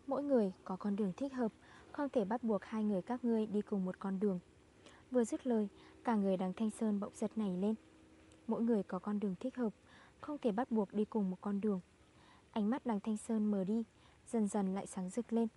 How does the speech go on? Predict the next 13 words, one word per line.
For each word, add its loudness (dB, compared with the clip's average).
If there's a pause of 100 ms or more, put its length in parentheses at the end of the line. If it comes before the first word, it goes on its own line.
(640)
"Ha, -4 (400)
ha." -2 (480)
Đằng 0
Thanh 0
Sơn 2
không 0
khỏi 0 (100)
phá -4
ra -2
cười 0
to. -2 (640)
"Thanh 0
Sơn." -2